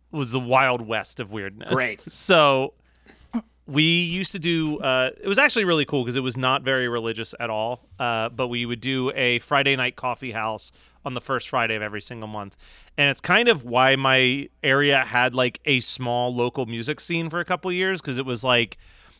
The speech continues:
Speaker 1: if you were a guitarist or, or any type of musician who literally couldn't find like-minded musicians, the first Friday of every month, you could go and find every other musician within, like, a ten-mile radius. And, like, a lot of,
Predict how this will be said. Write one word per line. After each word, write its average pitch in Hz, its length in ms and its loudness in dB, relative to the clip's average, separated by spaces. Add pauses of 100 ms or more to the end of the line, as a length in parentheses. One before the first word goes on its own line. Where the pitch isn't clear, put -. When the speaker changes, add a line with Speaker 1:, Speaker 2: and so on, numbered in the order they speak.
Speaker 1:
if 131 100 -8
you 131 140 -2
were 131 100 2
a 120 60 -4
guitarist 196 840 2
or, 143 280 2
or 139 360 0
any 196 240 2
type 208 160 0
of 180 100 -2
musician 139 600 0 (240)
who 170 160 2
literally 165 340 4
couldn't 147 380 -2
find 147 320 0
like-minded 127 520 0
musicians, 120 680 -4
the - 80 -10
first 143 260 -2
Friday 139 240 2
of 117 80 -2
every 120 220 -2
month, 113 260 -4
you 120 80 -8
could 117 140 -14
go 117 220 2
and 110 140 -4
find 117 520 0 (340)
every 156 380 4
other 143 320 4
musician 127 580 0
within, 120 240 -2
like, 120 160 -2
a 123 60 0
ten-mile 120 480 0
radius. 110 480 -4
And, 120 100 -12
like, 113 200 -10
a 117 40 -14
lot 117 260 -2
of, 117 220 -6